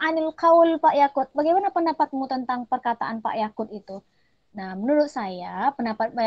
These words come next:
Yakut itu gini, gini, gini, gini, gini, gini. Teman-teman, nggak, saya nggak tahu apa saya pernah berbicara di sini seperti itu atau belum, atau di kelas. Dulu, saya orangnya, eh, dalam berbicara itu, ya, biasa-biasa saja.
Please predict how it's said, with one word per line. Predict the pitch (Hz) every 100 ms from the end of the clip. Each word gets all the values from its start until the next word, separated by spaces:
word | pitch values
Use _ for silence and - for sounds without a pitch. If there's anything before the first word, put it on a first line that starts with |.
| 214
Yakut | 220
itu | 220 339
gini, | 302 294
gini, | 285 262 247
gini, | 226
gini, | 214 208 202
gini, | 202
gini. | 196 190 190 _ _ _ _ 311
Teman-teman, | 320 339 294 202 214 226 _ _ _ _ _ -
nggak, | 269 277
saya | 320 339 330
nggak | -
tahu | 294 254
apa | 262
saya | 254 269 277
pernah | 277 254 247
berbicara | 233 233 220 220 226 220
di | 226
sini | 226 220 220
seperti | 220 208 208 202
itu |
atau | 233 220
belum, | 196 202 285 466 -
atau | 240 233
di | 226
kelas. | 220 202 339 - _ _ _ _ -
Dulu, | 269 294 226 190 233 302 _ _ _
saya | - 285 339
orangnya, | 330 302 277 277 330 359 349 _ _ _ -
eh, | 302 294 294
dalam | 269 277 285
berbicara | 269 247 262 285 269 269 262
itu, | 285 370 - -
ya, | 294 294
biasa-biasa | 339 330 349 349 330 320
saja. | 254 185